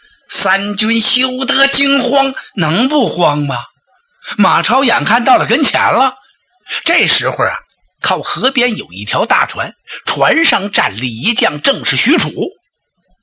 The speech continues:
许褚一看不好，他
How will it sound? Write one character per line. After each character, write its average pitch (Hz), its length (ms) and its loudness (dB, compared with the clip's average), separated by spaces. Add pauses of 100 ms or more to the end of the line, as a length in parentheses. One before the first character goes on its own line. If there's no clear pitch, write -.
(120)
许 - 240 0
褚 143 160 -2
一 220 80 2
看 233 220 2
不 381 200 -2
好， - 240 0 (1200)
他 - 100 0